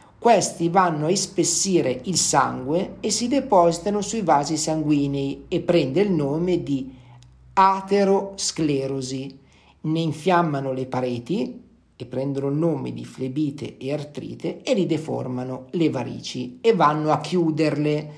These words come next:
provocando l'infarto o l'attacco cerebrale. Quindi, quando spesso sentite che que-, chi è cardiopatico e tutto quanto, naturalmente queste sono le risposte a tutte le domande, adesso detto in maniera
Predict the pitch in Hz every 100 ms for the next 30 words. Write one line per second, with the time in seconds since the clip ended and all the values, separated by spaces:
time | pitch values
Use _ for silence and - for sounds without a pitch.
0 | - _ 143 143 143 170 156 127 123 131
1 | 233 - 120 - - - 139 - 190 185
2 | 202 139 131 - 139 - 131 127 123 123
3 | 123 - 175 160 - - - - - _
4 | 151 175 175 - 180 175 156 - 147 180
5 | 165 131 123 139 135 135 - - _ -
6 | 170 185 - 139 160 - - _ - 120
7 | 123 135 135 160 139 135 123 123 139 -
8 | 254 - - 127 - 139 - - - -
9 | - - 170 170 180 214 180 139 131 -
10 | 160 - - 165 - - 156 - 151 143
11 | 135 156 196 - 131 127 - 143 - 170
12 | - 139 135 - 151 139 - 156 147 165
13 | 165 127 139 139 151 147 131 127 - 123
14 | 123 123 139 - 151 131 135 139 139 139